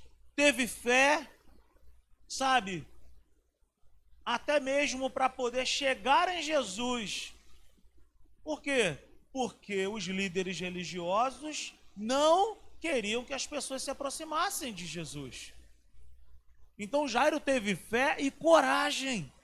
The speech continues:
para poder dizer para ele e para todas as pessoas, "O meu problema ninguém pode resolver,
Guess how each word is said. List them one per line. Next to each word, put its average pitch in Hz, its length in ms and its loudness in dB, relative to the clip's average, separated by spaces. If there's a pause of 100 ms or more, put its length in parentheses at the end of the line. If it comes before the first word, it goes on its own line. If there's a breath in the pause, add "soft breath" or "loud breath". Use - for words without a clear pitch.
(760)
para 294 140 4
poder 294 400 4
dizer 254 500 2
para 262 260 4
ele 311 420 6
e 254 200 4
para 269 200 -2
todas 277 300 0
as 277 120 -4
pessoas, 269 460 -6
"O 277 60 -2
meu 320 200 4
problema 339 640 4
ninguém 349 440 2
pode 440 240 4
resolver, 339 600 6